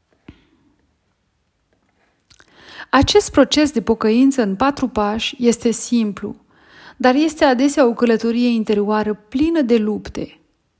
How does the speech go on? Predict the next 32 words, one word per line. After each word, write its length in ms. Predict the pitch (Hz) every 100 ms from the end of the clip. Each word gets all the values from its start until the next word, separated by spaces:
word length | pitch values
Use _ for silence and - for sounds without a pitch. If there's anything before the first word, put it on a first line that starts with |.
| _ _ _ _ - _
Cu 140 | - 262
cât 220 | 392 -
practicăm 600 | - 247 226 233 - 240
mai 260 | 220 214 202
mult 360 | 214 294 320
pocăința 680 | - 226 214 214 262 277 233
în 100 | 196
patru 300 | 220 269 262
pași, 580 | 208 196 196 240 - - _ _ _ - -
cu 120 | -
atât 460 | 294 285 285 381 -
mai 140 | 311
mult 380 | 254 240 254 254
ne-o 220 | - 240
însușim 920 | - 285 277 285 277 - - 214 202
și 200 | 196 -
ne 100 | 240
dăm 220 | 214 254 262
seama 400 | - 269 254 226
de 160 | 214
eficiența 800 | 208 - 226 - 254 294 320 320
ei 420 | 269 214 208 214 403
în 200 | 214 208
viața 360 | 220 240 247
noastră 420 | 220 208 208 - 220
de 140 | 202
zi 220 | 185 196
cu 140 | - 214
zi. 380 | 185 190 - - _ _ _ _ _
Suntem 460 | - - 240 233 226
în 140 | 277 214
formare. 840 | - 214 196 254 254 196 190 180